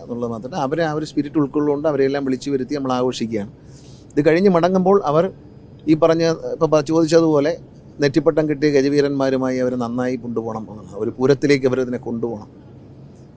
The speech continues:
എല്ലാം ഒരുക്കി കൊടുക്കാനേ നമുക്ക് മന്ത്രിക്ക് പറ്റത്തുള്ളൂ. ബാക്കി അവരാണ് നടത്തേണ്ടത്. എല്ലാ കാര്യത്തിലും ഞാൻ ഇടപെടാൻ പറ്റില്ല.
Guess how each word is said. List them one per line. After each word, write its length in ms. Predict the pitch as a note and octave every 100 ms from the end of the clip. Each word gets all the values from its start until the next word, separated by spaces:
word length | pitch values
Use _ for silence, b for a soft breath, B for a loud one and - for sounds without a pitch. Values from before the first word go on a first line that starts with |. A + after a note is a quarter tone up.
| G#2
എല്ലാം 160 | C3+ D#3
ഒരുക്കി 240 | D3 E3+ E3+
കൊടുക്കാനേ 360 | D#3+ D3+ D#3+ E3+
നമുക്ക് 220 | D3 C#3+ C3+
മന്ത്രിക്ക് 300 | C3+ C3+ C3 B2+
പറ്റത്തുള്ളൂ. 380 | A2+ G#2 G2 - - - - -
ബാക്കി 200 | A2 A#2+ C#3+
അവരാണ് 240 | B2 C#3+ C#3
നടത്തേണ്ടത്. 420 | B2 A2 G#2 F#2+ - - - -
എല്ലാ 120 | A2+ B2
കാര്യത്തിലും 300 | B2+ C3 C3
ഞാൻ 100 | B2+ C3
ഇടപെടാൻ 280 | B2+ A#2+ A#2+
പറ്റില്ല. 260 | - G2+